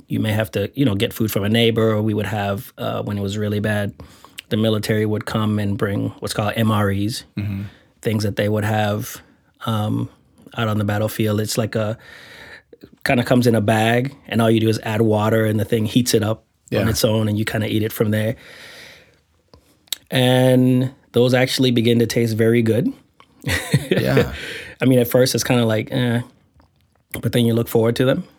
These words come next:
Speaker 2: Mm.
Speaker 1: So we had some of those. Uh, so my point is, even if you have someone who has a lot of money,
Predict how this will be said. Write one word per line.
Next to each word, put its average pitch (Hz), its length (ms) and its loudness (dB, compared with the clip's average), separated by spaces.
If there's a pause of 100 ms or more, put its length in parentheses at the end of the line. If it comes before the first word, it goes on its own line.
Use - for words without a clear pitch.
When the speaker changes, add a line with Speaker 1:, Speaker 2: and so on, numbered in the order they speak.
Speaker 2:
Mm. 117 140 -2
Speaker 1:
So 120 160 0
we 123 80 2
had 117 160 2
some 120 180 2
of 120 80 2
those. 113 400 2 (580)
Uh, 127 300 2
so - 140 2
my 135 120 4
point 190 240 4
is, 143 260 4
even 175 300 4
if 143 180 2
you 139 80 6
have 131 320 4
someone 135 300 4
who 139 60 4
has 117 120 2
a 113 60 2
lot 123 200 2
of 113 60 0
money, 110 360 -4